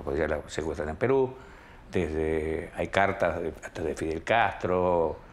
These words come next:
este, comentando el caso de mamá, o sea, eh, hay un, una gran cantidad de material, pero no puedo, yo me siento y, y, y no puedo. Ahora, he escrito, sí, eventualmente, como decís,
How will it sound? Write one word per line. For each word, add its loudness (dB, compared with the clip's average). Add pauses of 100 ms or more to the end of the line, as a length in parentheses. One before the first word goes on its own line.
(560)
este, -6
comentando 0
el 0
caso -2
de 2
mamá, 4
o 2
sea, 2 (720)
eh, 4
hay 4
un, 4
una 2
gran 4
cantidad 4
de 4
material, 0 (640)
pero 2
no 2
puedo, 2
yo 4
me 4
siento 0
y, -8
y, -6
y -10
no -6
puedo. -6 (880)
Ahora, 4
he 4
escrito, 2
sí, 2
eventualmente, 2
como 2
decís, 2